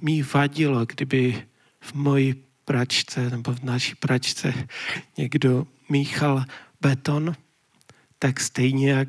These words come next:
by mi vadilo, že si někdo půjčíme auto a pak by s ním rozmetával hnůj po svém poli, podobně i Bohu vadí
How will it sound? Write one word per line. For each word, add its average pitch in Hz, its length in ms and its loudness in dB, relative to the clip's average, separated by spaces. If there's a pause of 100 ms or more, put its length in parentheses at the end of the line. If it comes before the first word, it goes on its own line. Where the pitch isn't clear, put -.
(160)
by 139 120 4
mi 135 180 4
vadilo, 139 500 4
že 131 140 -2
si - 180 -4
někdo 139 360 0
půjčíme 135 760 0
auto 139 400 0
a 151 100 2
pak 135 260 -2
by 135 160 2
s - 140 -4
ním 135 180 -2 (540)
rozmetával 131 880 2
hnůj 139 460 0
po 139 160 -4
svém 143 360 0
poli, 151 440 0 (1000)
podobně 143 580 4
i 151 140 2
Bohu 139 460 4
vadí 131 580 0